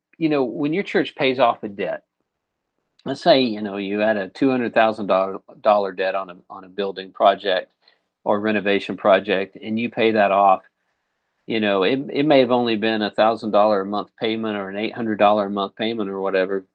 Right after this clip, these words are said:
but that's more money to go back into ministry. Celebrate the fact that you've got more money to actually, you,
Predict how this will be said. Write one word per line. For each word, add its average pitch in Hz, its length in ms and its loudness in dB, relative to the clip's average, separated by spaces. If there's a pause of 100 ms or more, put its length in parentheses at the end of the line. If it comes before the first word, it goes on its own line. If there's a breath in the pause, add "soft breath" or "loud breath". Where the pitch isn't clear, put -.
(140)
but 110 120 -8
that's 143 260 2 (300)
more 127 240 2
money 110 260 2
to 104 100 -2
go 101 120 -4
back 98 300 0
into 95 140 -6
ministry. 92 600 -12
Celebrate 107 640 4
the - 100 -8
fact 95 340 2
that 90 80 -6
you've 98 160 -8
got 101 240 2
more 113 180 2
money 110 300 -2
to - 120 0
actually, 104 360 0
you, 101 200 -8